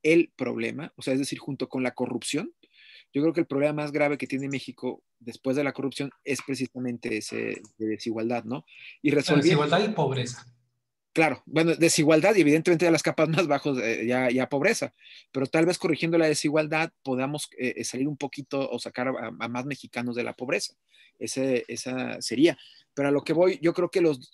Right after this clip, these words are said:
Speaker 1: los dos grandes factores que estarían a lo mejor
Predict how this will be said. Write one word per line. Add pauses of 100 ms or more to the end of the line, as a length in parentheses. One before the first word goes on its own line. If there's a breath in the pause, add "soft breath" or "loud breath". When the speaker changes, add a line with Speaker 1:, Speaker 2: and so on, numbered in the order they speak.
Speaker 1:
los
dos
grandes
factores
que
estarían
a
lo
mejor